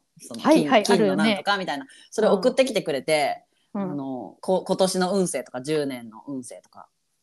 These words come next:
Speaker 1: が見れるんだけど、
Speaker 2: うん。
Speaker 1: いや、
Speaker 2: うん。
Speaker 1: 私めっちゃ最悪なんだよね、今年も。去年から引き続き、去年も今年もめっちゃ最悪って書いてあって。
Speaker 2: あ、そうなの？
Speaker 1: そう。なんか何やってもダメですみたいな。
Speaker 2: え？え、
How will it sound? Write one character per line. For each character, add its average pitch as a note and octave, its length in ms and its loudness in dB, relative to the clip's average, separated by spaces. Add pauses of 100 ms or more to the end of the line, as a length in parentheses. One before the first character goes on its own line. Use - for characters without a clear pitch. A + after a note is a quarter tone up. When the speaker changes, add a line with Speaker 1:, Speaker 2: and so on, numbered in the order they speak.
(120)
Speaker 1:
が A3 80 2
見 C#3+ 160 2
れ B2+ 100 -4
る A#2 100 -10
ん G#2+ 40 -12
だ A2 80 -14
け G2+ 100 -18
ど、 G#2+ 280 -14 (420)
Speaker 2:
う G#3+ 40 -4
ん。 - 20 0
Speaker 1:
い - 20 2
や、 E3+ 60 4
Speaker 2:
う - 20 6
ん。 - 20 4
Speaker 1:
私 F3 200 0
め D3 80 4
っ C#3 60 -2
ち - 80 -2
ゃ - 20 2
最 A3+ 180 4
悪 A3 100 2
な G#3+ 120 2
ん - 20 -4
だ C3+ 60 -6
よ A2 60 -14
ね、 G#2+ 140 -20
今 B2 80 -12
年 - 200 -12
も。 A#2 200 -10
去 A3 140 2
年 E3+ 180 0
か C3+ 120 -2
ら B2+ 60 0
引 B2+ 260 -8
き E3 80 0
続 D3+ 180 -6
き、 D3 160 -10 (160)
去 A3+ 140 4
年 F#3 100 2
も C3 80 0
今 C3 120 -6
年 C#3+ 120 -6
も C#3 60 -4
め A#2+ 80 -6
っ - 20 -14
ち C3 60 -2
ゃ E3+ 40 0
最 F#3+ 200 4
悪 F#3 120 2
っ - 40 -4
て - 60 -10
書 C3 60 -4
い A2+ 40 -8
て - 60 -14
あ - 40 -20
っ - 20 -20
て。 - 220 -18 (580)
Speaker 2:
あ、 C#4 80 4
そ E4+ 140 6
う C#4 60 8
な F#3 100 4
の？ A3+ 180 -4 (300)
Speaker 1:
そ E3 400 2 (960)
う。 - 20 -6
な A3 60 -2
ん F#3+ 40 6
か F#3+ 60 4
何 B3 180 6
や F#3 100 8
っ - 100 -2
て F3 80 4
も D3+ 80 4
ダ C3+ 100 2
メ D3 100 0
で B2+ 120 -4
す - 80 -8
み A2 80 -20
た - 80 -20
い - 40 -20
な。 - 80 -20 (440)
Speaker 2:
え？ E4+ 80 8
え、 - 140 0